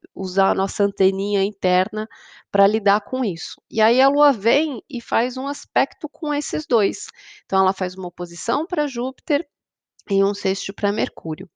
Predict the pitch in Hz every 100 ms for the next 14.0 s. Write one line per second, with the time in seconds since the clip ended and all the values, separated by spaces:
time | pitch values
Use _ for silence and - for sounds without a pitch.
0 | - - - - _ - 190 117 - 233
1 | 320 311 233 202 202 - 175 190 180 170
2 | 165 208 220 - 170 170 - - - -
3 | 180 - - - 190 190 220 - 240 254
4 | - 247 240 247 262 302 302 - 202 226
5 | 262 294 240 294 294 - 226 233 233 233
6 | 226 226 - 226 233 247 254 254 - 208
7 | 214 214 214 214 214 214 - 220 - 214
8 | 214 226 - 185 220 - 247 220 214 202
9 | 220 247 240 - - 233 196 170 180 _
10 | - - - 214 - 294 - 330 294 262
11 | 233 233 226 - 254 294 262 226 269 294
12 | 285 - 214 220 - - - 233 208 220
13 | - _ _ - 190 180 - - _ -